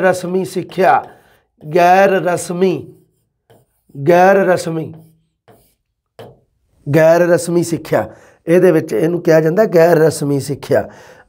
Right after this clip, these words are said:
ਅੱਛਾ, ਇੱਥੇ ਭਾਸ਼ਾ ਦਾ ਮੌਖਿਕ ਵਿਕਾਸ ਦਾ ਉਹਦਾ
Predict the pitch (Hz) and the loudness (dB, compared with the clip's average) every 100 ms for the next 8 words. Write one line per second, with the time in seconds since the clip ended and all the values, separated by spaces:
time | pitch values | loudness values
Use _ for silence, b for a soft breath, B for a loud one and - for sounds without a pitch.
0 | - 147 - 160 - 175 165 214 208 185 | -2 0 2 0 2 -2 0 -2 0 2
1 | 147 180 175 190 175 151 151 202 196 165 | 2 0 2 0 2 -2 -2 -4 -2 -2
2 | 165 160 160 190 170 180 180 | 0 0 0 0 0 2 0